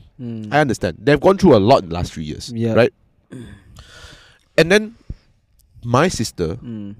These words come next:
Speaker 2: got very pissed off when she heard it. Because I, when I came home and I settled down, J J just went, you are a problem to society, you are gonna be the one that is the,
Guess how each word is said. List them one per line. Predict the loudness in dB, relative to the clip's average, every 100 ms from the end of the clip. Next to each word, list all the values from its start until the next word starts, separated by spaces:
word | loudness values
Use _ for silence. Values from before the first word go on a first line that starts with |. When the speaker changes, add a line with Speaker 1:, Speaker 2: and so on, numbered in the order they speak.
| -12
Speaker 2:
got | -6 -6
very | -6 0 2 2
pissed | 0 -2 0
off | -4
when | -4
she | -8
heard | -8 -6
it. | -8 -10 _ -2
Because | 0 2
I, |
when | 0 -2 -6
I |
came | -6 -6 -6
home | -4 -6 -6 _ _ _ _
and | -10
I | -8
settled | -8 -8 -10
down, | -12 -14 _ _ _ -4
J | 0 2
J | 2 0
just | -2 -2
went, | -4 -4 _ _ _ _ _
you | -10 -6
are | -6 -6 -10
a | -4
problem | 2 2 2 0
to | -4
society, | -6 -6 -4 -4 -6
you | -14 -8 -2 -2
are | -2
gonna | -6 -6
be | -6
the | -8
one | -6 -2 -2 -4
that | -8
is | -8
the, | -6 -6